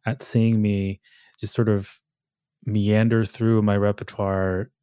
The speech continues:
at home every day with kind of aimlessly, with no real apparent goals. And she didn't know how to practice either. Otherwise, she maybe would have given me suggestions, but she knew that that is not what practicing ought to look like. And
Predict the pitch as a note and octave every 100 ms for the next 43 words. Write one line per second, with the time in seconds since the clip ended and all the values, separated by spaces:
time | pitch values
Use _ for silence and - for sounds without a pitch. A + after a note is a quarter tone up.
0 | - G#2 F#2+ G#2+ G#2 G2 F#2+ G2 F#2 F#2+
1 | F#2+ F#2+ G#2+ A2+ G#2+ - - C#3 G3+ B2+
2 | A#2 C#3+ D3 - A2 G2+ G2+ G#2+ C3 B2
3 | A2+ G#2+ G#2+ - A#2 A2+ B2 A2 G#2+ G#2
4 | G#2 G2+ - - - - D3+ C3 A2+ G#2+
5 | G#2+ G#2 A2 G2 G#2+ G#2 G2+ E3+ A#2+ G#2
6 | G2+ G#2+ G#2 G2+ - G#2 G#2 G#2 G2+ G2
7 | F#2+ G#2 G2 F#2+ - F#2+ B2 A#2 G#2+ G2
8 | - G#2+ - A#2 C3+ G#2+ G#2 A2 G#2+ G2
9 | G#2 A2 G#2+ - G#2 - - G#2+ G#2 G2
10 | B2 A#2+ B2 D#3+ E3+ - - - - -
11 | - _ - A2+ A2